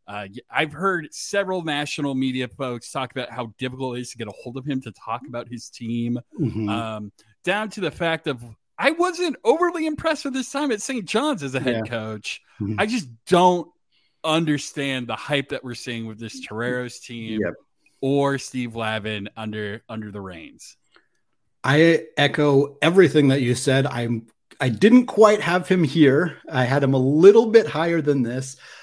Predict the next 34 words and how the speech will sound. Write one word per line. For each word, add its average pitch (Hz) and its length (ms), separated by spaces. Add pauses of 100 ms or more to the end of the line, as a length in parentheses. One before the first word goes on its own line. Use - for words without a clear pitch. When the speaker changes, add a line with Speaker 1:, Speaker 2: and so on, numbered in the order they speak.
(140)
Speaker 2:
Uh, 127 240
the 135 200
coach 165 360
that - 160
I 131 140
had 139 260
in 123 140
this 113 160
spot, 107 380
and 117 140
where 113 240
I'm 110 140
sure 127 340
<laughs> - 80
that 135 180
you 127 140
have 135 180
some 156 180
thoughts 135 300
on 139 160
this 147 160
coach 143 300
as 123 160
well, 139 420 (340)
uh, 139 160
for 139 160
number 139 220
seven 139 380
is 127 120
Lorenzo 123 420
Romar 131 540 (540)
at 117 180
Pepperdine. 127 720
Uh, 117 220